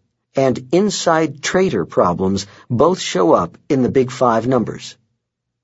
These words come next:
If the big five are no longer good enough to warrant holding on to the business, sell it. Number two,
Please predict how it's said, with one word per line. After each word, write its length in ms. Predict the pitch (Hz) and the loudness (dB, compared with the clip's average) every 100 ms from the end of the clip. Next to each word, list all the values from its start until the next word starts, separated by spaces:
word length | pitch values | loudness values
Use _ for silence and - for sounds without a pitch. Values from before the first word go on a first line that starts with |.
| _ _ - | _ _ -4
If 160 | 127 | -2
the 100 | 131 | 0
big 200 | 104 208 | 0 0
five 440 | - 175 123 110 113 | 0 0 2 0 0
are 120 | 117 | 0
no 200 | 131 135 | 2 4
longer 380 | 123 139 127 117 | 4 4 4 2
good 200 | 110 196 | 2 2
enough 300 | 160 127 127 | 2 2 2
to 100 | 135 | 0
warrant 400 | 120 143 135 123 | 4 4 2 0
holding 380 | 156 180 139 127 | 2 2 2 2
on 200 | 131 127 | 2 0
to 80 | 120 | -2
the 140 | 90 | -2
business, 460 | 208 240 135 127 - - _ _ _ _ _ _ - | -2 0 -2 -2 -6 -16 _ _ _ _ _ _ -6
sell 320 | - 131 80 | 0 0 0
it. 180 | - - _ _ _ _ _ _ _ _ _ _ _ _ _ _ _ _ _ _ _ _ _ | -6 -20 _ _ _ _ _ _ _ _ _ _ _ _ _ _ _ _ _ _ _ _ _
Number 360 | 151 160 180 165 | 0 0 2 0
two, 400 | - 160 - | 0 -2 -2